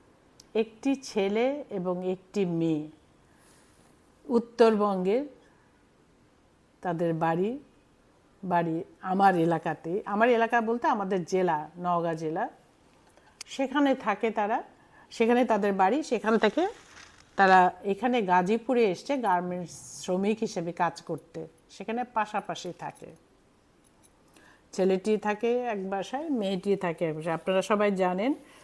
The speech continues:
গার্মেন্টসে যেসব মেয়েরা কাজ করে, যারা পরিবার সহ থাকে, অর্থাৎ হাজব্যান্ড, ওয়াইফ, বাচ্চা সহ থাকে, তারা, আহ, এককভাবে থাকে। কিন্তু যারা, আহ, প্রচুর আনম্যারিড মেয়ে আছে, অল্প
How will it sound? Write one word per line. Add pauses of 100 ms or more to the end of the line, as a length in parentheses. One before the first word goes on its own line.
(240)
গার্মেন্টসে
যেসব
মেয়েরা
কাজ
করে,
যারা
পরিবার
সহ
থাকে,
অর্থাৎ
হাজব্যান্ড,
ওয়াইফ,
বাচ্চা
সহ
থাকে, (560)
তারা, (120)
আহ,
এককভাবে
থাকে।
কিন্তু
যারা,
আহ, (160)
প্রচুর
আনম্যারিড
মেয়ে
আছে,
অল্প